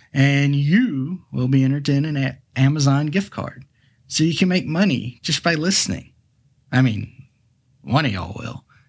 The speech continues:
Not everybody. Let's not get crazy. Also, check out our Instagram. It is K M H dot podcast. Our sixty-second mysteries, which we publish every Friday, seem to get a pretty huge response.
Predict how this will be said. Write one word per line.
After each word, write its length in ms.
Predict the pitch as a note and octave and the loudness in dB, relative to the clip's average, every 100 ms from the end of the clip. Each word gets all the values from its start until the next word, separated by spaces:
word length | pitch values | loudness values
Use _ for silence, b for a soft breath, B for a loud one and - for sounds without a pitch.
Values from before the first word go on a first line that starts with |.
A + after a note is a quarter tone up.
| _ | _
Not 160 | A2+ B2+ | 0 0
everybody. 640 | A#2 A2 F2 - F#2+ C3 - _ _ _ _ | 0 -4 -8 -12 -14 -16 -18 _ _ _ _
Let's 300 | - - - | -16 -14 -10
not 200 | A#2 G#2+ | -8 -8
get 160 | - - | -10 -10
crazy. 440 | B2+ C3+ - G#2+ B B B - | -4 -2 -4 -10 B B B 0
Also, 260 | F#3 G3 | 0 2
check 260 | D3+ G#3+ G#3 | 0 0 0
out 180 | G3+ G3 | 0 0
our 100 | G3 | 0
Instagram. 920 | G3 - - C#3+ C#3+ B2+ A2 G2 - - | 0 0 0 0 2 0 -2 -6 -12 -4
It 140 | C3+ | 0
is 260 | C3+ B2+ A#2 | 0 0 -4
K 360 | - E3 G3 | -2 0 2
M 160 | G3 F3 | 0 -2
H 560 | E3+ D#3 C3 - - _ _ - | -4 -6 -4 -4 -4 _ _ -2
dot 320 | C4+ C4 - _ _ - | 0 0 -4 _ _ -4
podcast. 680 | C3+ A#2 - G#2 D3+ - - _ B B B B B B - | -4 -4 -8 -4 -4 -4 -10 _ B B B B B B 0
Our 440 | D3 D#3 D3+ D#3 | 0 2 0 0
sixty-second 840 | C#3+ G#3+ G3+ - G3 G#3+ G3 G#3 F3+ | 0 0 0 2 2 2 2 0 2
mysteries, 680 | F#3+ - G#3+ A3+ B3 A#3 F3 | 2 2 0 2 0 0 -2
which 200 | C#3+ - | -4 -2
we 120 | D3 | -2
publish 360 | D#3+ D#3 D3 | -2 -2 0
every 200 | D#3+ C#3+ | 0 -2
Friday, 560 | C3+ C3+ C3 D3+ F#3 F#3+ | -2 0 0 0 -2 0
seem 340 | - D#3+ D#3+ | 0 0 -2
to 60 | D3 | -2
get 180 | D3 D3 | -2 -2
a 100 | C#3 | -4
pretty 300 | C3+ D3 C#3+ | -4 -2 -2
huge 340 | C3 D3 C3+ | 0 -2 0
response. 720 | C3+ - C#3+ D3+ G#3+ - - | -2 0 0 0 -2 -4 -10